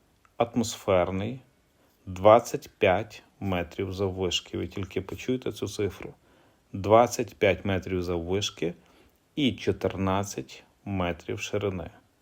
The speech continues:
І він світиться вночі. Також є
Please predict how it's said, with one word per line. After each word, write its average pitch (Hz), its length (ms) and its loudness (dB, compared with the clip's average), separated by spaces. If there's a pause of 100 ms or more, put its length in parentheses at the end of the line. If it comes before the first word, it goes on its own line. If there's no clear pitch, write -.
І 104 100 -2
він 95 160 2
світиться 117 500 -2
вночі. 101 520 -8 (2250)
Також 180 480 2
є 101 400 4